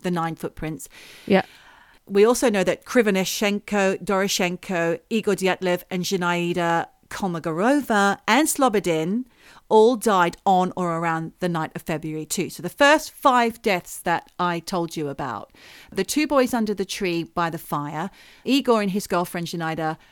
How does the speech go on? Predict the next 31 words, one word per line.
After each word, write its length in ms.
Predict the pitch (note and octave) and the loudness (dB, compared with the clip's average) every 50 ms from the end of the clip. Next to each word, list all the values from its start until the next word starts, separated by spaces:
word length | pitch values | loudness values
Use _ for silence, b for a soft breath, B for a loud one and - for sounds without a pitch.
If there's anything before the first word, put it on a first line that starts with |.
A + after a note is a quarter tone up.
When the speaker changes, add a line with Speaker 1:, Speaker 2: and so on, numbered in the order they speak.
| b b | b b
Speaker 1:
who 240 | b F#3+ G#3 F#3+ F3 | b -2 0 0 0
were 220 | D#3+ E3+ D#3+ D#3 - | 0 -2 -2 -2 -4
a 60 | - D#3+ | -6 -4
bit 180 | G#3 F#3+ - | -4 -4 -4
further 340 | - F#3+ F3 E3+ E3 E3 D#3 | -2 -4 -4 -4 -4 -6 -6
away 520 | D#3+ D#3 E3 D#3 D3 C#3+ D3 D#3 E3+ G3+ _ _ | -8 -6 -4 -4 -4 -4 -4 -6 -8 -10 _ _
with 140 | F#3 E3 E3 | -8 -8 -6
their 120 | D#3+ D#3 D#3 | -6 -8 -8
fists 420 | - - F3 E3 - - - - | -8 -8 -8 -8 -8 -12 -20 -18
clenched, 560 | - - D#3 C#3+ D3 - - - - - - - B B B B | -14 -12 -10 -8 -8 -10 -10 -12 -16 -16 -16 -20 B B B B
and 140 | F3 F3 | -10 -8
finally 420 | - - G3 F3+ F3 F3 E3 E3 E3+ | -4 -2 0 0 0 0 -4 -6 -8
Slobodin, 680 | - - - G3 F3+ F3 E3+ - E3 D#3 D#3 D#3 D#3 E3 b b b b b b b _ _ - - | -8 -6 -4 -4 -2 -4 -4 -6 -6 -6 -6 -6 -8 -10 b b b b b b b _ _ -8 -4
who 420 | G3 F#3 E3+ E3+ E3+ E3 D#3+ - | -2 -2 0 -2 -2 -4 -6 -8
was 420 | - F3 F3 E3 D#3 D#3+ D#3 - - | -8 -6 -4 -2 -2 -4 -6 -8 -6
found 500 | - F3 D#3+ D#3 D#3 D#3 D#3 D#3 - - _ - | -4 -2 -2 -2 -2 -2 -4 -6 -10 -14 _ -10
with 200 | F3 E3 D3+ - | -8 -8 -8 -8
head 200 | - F3 D#3+ E3 | -8 -10 -10 -8
wounds 540 | E3+ D3+ D3+ D3 D3 C#3+ - - - - - _ _ _ _ _ _ | -8 -8 -8 -8 -8 -10 -12 -14 -16 -18 -20 _ _ _ _ _ _
a 40 | - | -12
bit 140 | - - - | -12 -10 -10
further 280 | - E3+ D3+ D3+ D3+ D3+ | -8 -10 -8 -8 -8 -8
away, 280 | D3 D3+ D3+ D3+ D3 - | -6 -6 -6 -6 -8 -8
and 100 | - D#3+ | -8 -8
his 160 | E3 D#3+ D#3 E3 | -8 -8 -8 -8
watch 300 | D#3 D3+ D3 - - - | -6 -6 -6 -6 -6 -10
had 120 | D#3 - | -12 -10
stopped 280 | - - D#3 - - D#3+ | -8 -8 -8 -8 -8 -10
at 100 | - - | -12 -12
eight 140 | C3+ - - | -12 -12 -12
forty-five. 720 | - C#3+ C#3+ - D#3 - - C#3+ C3+ C#3 A2+ - - - | -12 -12 -12 -12 -12 -10 -8 -8 -8 -8 -10 -16 -20 -20